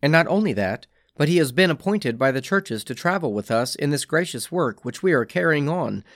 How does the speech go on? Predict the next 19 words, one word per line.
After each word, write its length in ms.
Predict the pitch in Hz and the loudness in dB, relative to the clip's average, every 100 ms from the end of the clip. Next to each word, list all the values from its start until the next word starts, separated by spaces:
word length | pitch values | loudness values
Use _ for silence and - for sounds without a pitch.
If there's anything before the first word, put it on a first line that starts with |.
| _ _ _ | _ _ _
for 100 | 175 | 2
the 80 | 165 | 4
glory 320 | 156 214 165 | 6 6 6
of 80 | 123 | 4
the 100 | 135 | 2
Lord, 400 | 180 156 107 101 - _ | 2 2 2 -2 -10 _
and 160 | 156 160 | 4 4
to 60 | |
show 400 | 147 214 202 120 | 4 4 4 4
our 180 | - 117 | 2 -2
goodwill. 640 | 120 135 131 151 98 95 - _ _ _ _ _ _ | -2 -4 -2 -2 -4 -6 -14 _ _ _ _ _ _
We 160 | 151 165 | 4 6
intend 400 | 151 214 180 143 | 4 2 2 2
that 120 | 143 | 2
no 160 | 180 | 2
one 220 | 208 131 120 | 2 0 -2
should 200 | 131 120 | -6 -2
blame 240 | 175 147 | 0 0
us 260 | 98 104 | -2 -6